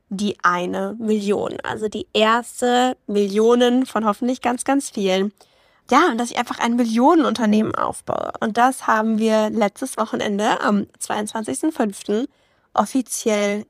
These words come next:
erreicht. Und, äh, <laughs> das, das war einfach so ein krasser Moment, weil ich habe das erst gar nicht gecheckt.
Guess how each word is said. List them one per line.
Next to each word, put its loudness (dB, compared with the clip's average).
erreicht. 2
Und, 2
äh, 6
<laughs> -20
das, 0
das 4
war 6
einfach -2
so 0
ein 2
krasser 2
Moment, 2
weil 0
ich -8
habe -6
das -6
erst -6
gar 2
nicht -4
gecheckt. -4